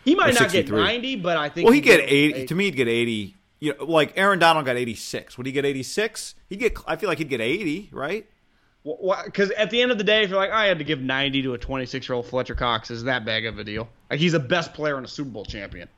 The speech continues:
Speaker 2: He's, to me, he's good enough that if he signed his deal a year after Aaron signed his deal, at twenty, like, if he had been twenty-six a year after Aaron, 'cause all these contracts, if you're just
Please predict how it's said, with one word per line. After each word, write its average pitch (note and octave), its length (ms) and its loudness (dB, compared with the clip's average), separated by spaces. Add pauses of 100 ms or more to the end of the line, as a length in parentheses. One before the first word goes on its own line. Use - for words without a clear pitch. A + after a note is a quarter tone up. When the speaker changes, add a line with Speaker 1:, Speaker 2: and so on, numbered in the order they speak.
(1600)
Speaker 2:
He's, G#3 260 -2
to - 140 -4
me, A3 140 0
he's G3 220 -2
good F#3+ 220 4
enough E3 440 -2
that C#3+ 120 -4
if B2+ 100 -6
he E3+ 120 -12
signed F3 260 -8
his D3+ 120 -6
deal C#3+ 280 -6
a B2+ 40 -8
year B2+ 520 -6
after D3 420 -6
Aaron E3 280 -4
signed E3+ 260 -10
his F3 140 -16
deal, F#3+ 380 -10 (960)
at C#3+ 160 -6
twenty, E3+ 300 -8
like, C3 140 -8
if B2 80 -6
he D#3+ 60 -4
had D#3 100 -4
been C#3 120 -8
twenty-six D#3 640 -10
a C3 80 -10
year C#3+ 300 -8
after C#3 380 -4
Aaron, D3+ 200 -12
'cause F#3 200 -16
all B3+ 100 -8
these A#3 120 -12
contracts, D#3+ 460 -10
if C#3+ 100 -16
you're A3+ 80 -16
just A3+ 220 -16